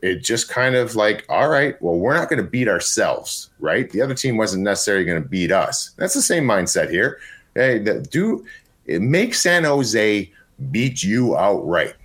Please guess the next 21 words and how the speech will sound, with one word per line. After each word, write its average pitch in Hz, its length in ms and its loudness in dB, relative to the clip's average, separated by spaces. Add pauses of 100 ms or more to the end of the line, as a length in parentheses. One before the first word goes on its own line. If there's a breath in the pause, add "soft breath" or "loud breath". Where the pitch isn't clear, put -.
'cause 98 140 -4
that 135 140 2
ain't 170 160 2
gonna 139 140 0
probably 107 460 2
happen. 82 500 -2 (160)
But 113 120 0
if 113 80 -2
you're 160 140 2
gonna 160 160 2
start 139 380 2
trying 135 220 2
to 123 60 -2
get 123 160 2
loosey-goosey 117 800 0
and 90 140 0
think 110 240 -2
that 95 180 0
you're 92 100 0
gonna 98 140 0
be 90 320 -2